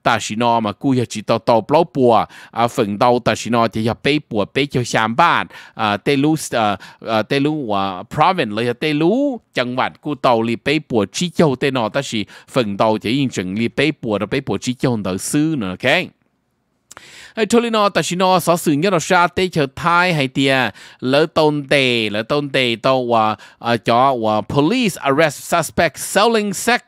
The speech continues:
with minor online. Ok, lỡ tề tao plau tu tin hình và lò một và cho online account, và lỡ là một, à, chú cho mi nhuận xài, kê cha cầu ý xong nó lò mua chế.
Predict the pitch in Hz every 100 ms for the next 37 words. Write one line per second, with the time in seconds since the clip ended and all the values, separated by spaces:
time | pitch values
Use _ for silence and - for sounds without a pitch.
0 | - 127 98 110 165 254 226 196 175 165
1 | 135 87 - _ 95 95 123 117 95 -
2 | - - 117 160 165 147 131 123 135 -
3 | 185 247 254 - 165 147 196 175 143 123
4 | 123 120 113 - - 131 135 120 120 123
5 | 131 131 127 110 120 135 139 117 113 117
6 | 107 110 110 - 202 180 120 - - _
7 | 123 123 117 135 123 117 117 113 - _
8 | 113 120 - 214 247 247 - 123 127 135
9 | 143 139 110 101 117 120 113 107 - 113
10 | 107 156 131 117 104 98 - 127 117 117
11 | 110 110 110 107 131 123 - 113 113 135
12 | 240 226